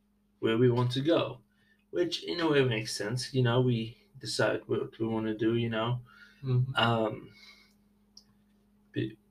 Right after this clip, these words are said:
Speaker 1: what jobs you want, what kind of life you want to lead.
Speaker 2: Yeah.
Speaker 1: You know, that's why when we pray, we pray for what we want. And then,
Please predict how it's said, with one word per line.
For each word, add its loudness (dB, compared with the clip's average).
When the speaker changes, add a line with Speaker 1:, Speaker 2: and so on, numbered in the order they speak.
Speaker 1:
what 0
jobs 4
you 4
want, 2
what -6
kind -2
of -2
life 2
you -6
want -10
to -10
lead. -6
Speaker 2:
Yeah. -2
Speaker 1:
You -4
know, -6
that's 2
why 0
when 2
we 0
pray, 4
we 4
pray 4
for -2
what 2
we 2
want. 2
And 8
then, 4